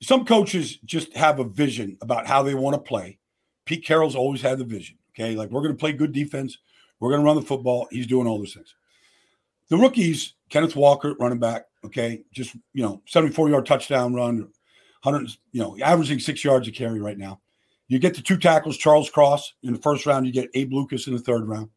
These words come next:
You go get Tariq Woolen in the fifth round. He's a shutdown corner, candidate for Defensive Rookie of the Year.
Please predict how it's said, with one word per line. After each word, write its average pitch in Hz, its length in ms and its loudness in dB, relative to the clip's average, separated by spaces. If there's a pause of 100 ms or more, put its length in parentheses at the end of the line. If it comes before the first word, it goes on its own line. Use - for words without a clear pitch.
(540)
You 135 120 2
go 160 180 8
get 156 280 4 (260)
Tariq 156 400 2
Woolen 151 340 2
in 127 100 -2
the 123 60 0
fifth - 260 -6
round. 139 300 -2 (320)
He's 175 200 -4
a 123 60 -4
shutdown 151 640 4
corner, 139 440 0 (360)
candidate 160 440 4
for 135 180 2
Defensive 147 480 -4
Rookie 135 220 -4
of 123 40 -2
the 117 60 -2
Year. 117 280 -6